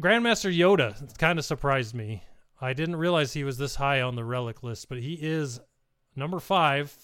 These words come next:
with forty-six thousand, just under Bastila Shan. And once again, twenty-seven percent of people have him at Relic four,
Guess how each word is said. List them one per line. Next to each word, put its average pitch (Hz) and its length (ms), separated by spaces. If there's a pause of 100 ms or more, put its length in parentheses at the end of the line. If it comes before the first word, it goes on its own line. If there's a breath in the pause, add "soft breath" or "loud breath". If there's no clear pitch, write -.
(140)
with 139 220
forty-six 190 760
thousand, 135 560 (420 soft breath)
just 143 380
under 170 300
Bastila 127 480
Shan. 123 460 (640 soft breath)
And 143 220
once 156 200
again, 151 220
twenty-seven 170 800
percent 160 340
of 151 100
people 123 480 (640 soft breath)
have 139 240
him 135 360
at 120 160
Relic 123 300
four, 107 460